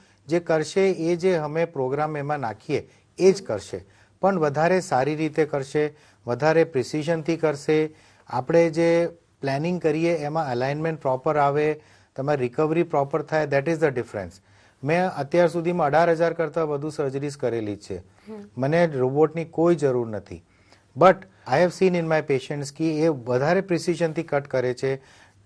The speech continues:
Speaker 1: એરરની માર્જિન બહુ જ ઘટી જાય છે, સેફ્ટી, અ, જે પેરામીટર્સ હોય છે, એમાં ખૂબ જ સરસ હોય છે, અલાઇનમેન્ટ મસ્ત આવે છે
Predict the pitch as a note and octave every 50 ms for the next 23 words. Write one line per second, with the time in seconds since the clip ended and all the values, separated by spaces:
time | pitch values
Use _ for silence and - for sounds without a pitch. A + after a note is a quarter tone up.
0 | _ _ _ - B2 C3+ C#3+ E3 F3+ F3 F3 F3+ F3 E3 D#3 D3 D3 D3 E3 E3+
1 | D#3+ C#3 C3+ C#3 D3 E3 F3+ E3 C#3+ B2+ C3 B2 - D3+ D3 C3+ C3 B2+ B2 B2
2 | A#2+ - - B2+ C3 C3 C3 - _ _ _ _ - - - D3+ D3+ C#3+ - -
3 | G3 F#3+ F#3 E3 - D#3+ D3 C#3+ C#3 C3+ D#3 D#3 D3+ D3 C#3 C3+ D3+ D#3 D#3 D#3
4 | D3 E3 E3 D#3 D3+ D#3+ D3+ C3 - D#3 D3+ D3+ D3 - - D#3+ D#3+ E3 F3 E3+
5 | - C#3+ C3 C3+ D3+ C#3+ C#3+ C#3 C3 C3 B2+ - C3+ B2+ B2+ B2+ _ _ - -
6 | _ _ _ - B2 B2+ C#3 D#3 E3+ F3 F3+ F#3 F#3+ F3+ E3 D3+ D#3 D#3+ D#3 -
7 | - D3 C#3 C3+ C#3 C#3 C3 - - C3+ C3+